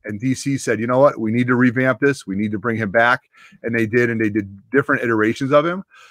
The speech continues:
But comic book wise, sale wise, there was a high sale of, um, uh, three hundred and twelve dollars. The average sale is about two oh two.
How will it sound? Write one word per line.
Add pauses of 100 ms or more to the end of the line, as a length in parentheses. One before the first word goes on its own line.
(200)
But
comic
book
wise,
sale
wise,
there
was
a
high
sale
of,
um, (680)
uh,
three
hundred
and
twelve
dollars.
The
average
sale
is
about
two
oh
two.